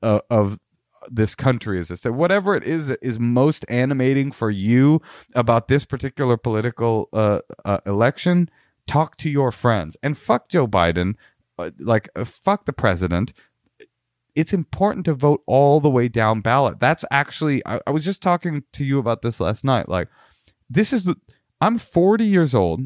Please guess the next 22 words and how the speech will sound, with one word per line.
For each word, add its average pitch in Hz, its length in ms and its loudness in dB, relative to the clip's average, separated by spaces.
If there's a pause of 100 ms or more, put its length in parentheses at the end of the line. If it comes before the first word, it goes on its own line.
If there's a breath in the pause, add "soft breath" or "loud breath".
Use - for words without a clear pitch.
I 101 60 -2
know 117 200 2
I 135 40 4
look 131 220 0 (100)
twenty-three. 120 640 -6 (640)
Uh, 107 260 2 (1040)
I 170 520 0
am 139 100 -2 (400)
pretty 214 240 -2
politic-, 117 400 0
somewhat 202 420 0
politically 95 460 -2
active. 90 380 -2 (260)
I 170 80 2
didn't 247 220 2
know 190 140 4
who 180 100 4
my 151 160 2
district 135 500 -2
attorney 127 420 -4
was 165 380 0
and 107 240 -4